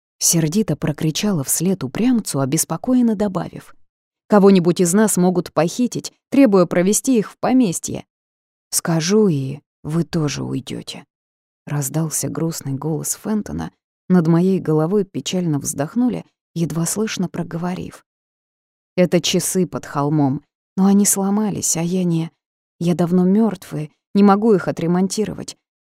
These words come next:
Те Коуэллы, что появлялись, совершенно не мыслят ничего в механизмах, но все равно крутят стрелки и уходят». «Эти часы,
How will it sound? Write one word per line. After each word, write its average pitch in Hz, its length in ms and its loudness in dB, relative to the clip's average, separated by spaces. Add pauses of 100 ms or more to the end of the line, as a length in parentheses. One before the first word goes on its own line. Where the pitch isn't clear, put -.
(140)
Те 160 140 2
Коуэллы, 147 560 4
что - 180 -2
появлялись, 151 640 0 (160)
совершенно 220 540 4
не 226 160 6
мыслят 208 420 0
ничего 170 420 0
в 170 80 -4
механизмах, 175 720 -2 (240)
но 226 100 6
все 233 180 2
равно 240 260 6
крутят 208 380 0
стрелки 240 520 0
и 170 160 2
уходят». 220 640 2 (1000)
«Эти 175 240 -2
часы, 180 680 -4